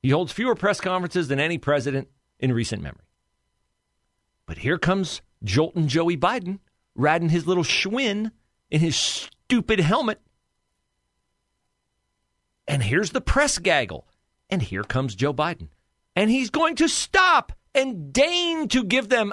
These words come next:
a few minutes of his time. Now,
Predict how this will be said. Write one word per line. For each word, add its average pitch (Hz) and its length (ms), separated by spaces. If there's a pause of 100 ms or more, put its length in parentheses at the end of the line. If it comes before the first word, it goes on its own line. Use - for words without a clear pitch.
(120)
a 202 80
few 233 440
minutes 220 420
of - 180
his 139 160
time. 104 300 (3000)
Now, 110 260